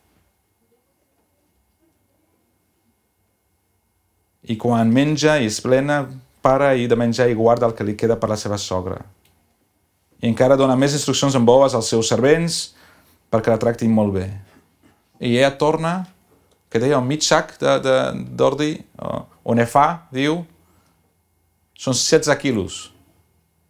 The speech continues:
No sé si qui, qui fa pa, però amb setze quilos,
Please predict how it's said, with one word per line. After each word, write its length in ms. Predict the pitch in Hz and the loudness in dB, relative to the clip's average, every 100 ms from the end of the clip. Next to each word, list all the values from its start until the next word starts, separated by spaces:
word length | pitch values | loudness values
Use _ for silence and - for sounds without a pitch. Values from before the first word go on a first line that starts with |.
| _ _ _ _ | _ _ _ _
No 80 | 120 | -6
sé 120 | - 123 | -4 -4
si 180 | 127 117 110 | -2 -4 -4
qui, 140 | - 117 | -8 -10
qui 160 | - 123 | -10 -4
fa 140 | 117 110 | -4 0
pa, 180 | 123 131 - - _ | 2 2 -2 -14 _
però 160 | - 120 | -4 -2
amb 80 | 117 | -2
setze 220 | 135 135 | -6 -6
quilos, 380 | 131 156 196 196 | -2 -2 -2 -4